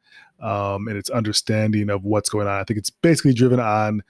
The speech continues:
the anticipation of more stimulus, right? So we have a, a transition of power, which we'll talk more about. And, and this, this administration is looking to aid in the event, uh, uh, of that's, well, with the event that more is needed. So that is probably one of the bigger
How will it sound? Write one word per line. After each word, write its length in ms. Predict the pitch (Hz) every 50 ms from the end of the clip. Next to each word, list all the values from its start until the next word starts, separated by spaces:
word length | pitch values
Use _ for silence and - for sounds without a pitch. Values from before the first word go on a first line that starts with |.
| - - - _ _ _ _ _ _ _
the 160 | - 143 - 147
anticipation 600 | 135 - - 127 - - - 131 120 - 131 120
of 60 | 110
more 160 | 120 123 120
stimulus, 520 | - - - 127 113 110 101 95 - -
right? 220 | 110 107 104 104 104
So 200 | - - 107 104
we 100 | 104 104
have 440 | 98 107 107 104 104 104 104 95 107
a, 240 | 113 107 104 98
a 40 | 101
transition 460 | - - - 113 104 113 110 - -
of 80 | 107 -
power, 240 | - 123 123 123 117
which 160 | 107 - -
we'll 60 | 104
talk 220 | - - 107 - -
more 140 | 107 101
about. 340 | 98 95 123 123 123 120 120 - _ _ - - - - - - _ _ -
And, 340 | 120 113 107 107 107 110 120
and 280 | 113 107 104 104 104
this, 340 | 107 113 - - - - -
this 340 | - 117 123 123 113 - 151
administration 640 | 127 117 110 107 - - 120 107 104 - - 110 117
is 160 | - 98 101
looking 240 | 107 - - 113 -
to 160 | - 127 - -
aid 520 | 156 143 135 131 127 123 117 113 101 101 - _ _ _ _ _ _ _ _ _
in 200 | - 117 110 107
the 80 | 110 107
event, 420 | 104 98 101 107 104 101 101 - -
uh, 40 | 110
uh, 420 | 104 101 104 - 107 104 104 110 -
of 160 | 107 107 101
that's, 280 | 104 101 - - - 110
well, 180 | 107 104 104
with 240 | 101 123 123 - -
the 100 | - 113
event 260 | 104 95 101 101 98 -
that 140 | 101 98
more 180 | 104 104 98 98
is 160 | 101 98 -
needed. 320 | 104 107 107 98 98 95 95
So 220 | - - 104 104
that 200 | 104 107 104 104
is 240 | 104 104 104 98 -
probably 300 | - - 110 107 104 104
one 120 | 104 104
of 40 | 104
the 60 | 101
bigger 420 | 95 - 139 131 120 117 113 107